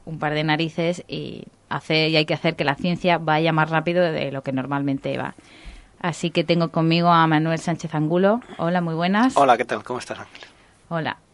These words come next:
Speaker 1: Manuel Sánchez Angulo me ha recomendado la película Medidas Extraordinarias
Speaker 2: Ujú.
Speaker 1: como ejemplo, pues, de resolución de problemas, cómo se puede resolver un problema y llevar esa solución a la vida real, y también cómo se crea una empresa biotecnológica.
Speaker 2: Sí. Ujú.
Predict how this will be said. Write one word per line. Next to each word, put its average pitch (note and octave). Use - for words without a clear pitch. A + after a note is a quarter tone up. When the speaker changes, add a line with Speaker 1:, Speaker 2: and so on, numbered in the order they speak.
Speaker 1:
Manuel F3
Sánchez E3+
Angulo F#3+
me E3+
ha F3
recomendado E3
la D#3+
película D#3+
Medidas D#3+
Extraordinarias E3
Speaker 2:
Ujú. A#2+
Speaker 1:
como E3
ejemplo, F#3+
pues, F3
de C#3+
resolución D#3+
de E3
problemas, F3
cómo E3+
se D#3+
puede D#3+
resolver D3+
un D3+
problema D3+
y D3
llevar C#3+
esa C#3+
solución D#3+
a D#3
la D3+
vida D#3+
real, F3
y G#3+
también A3
cómo F#3+
se G3
crea F#3+
una G#3
empresa F3
biotecnológica. F3
Speaker 2:
Sí. D#3
Ujú. B2+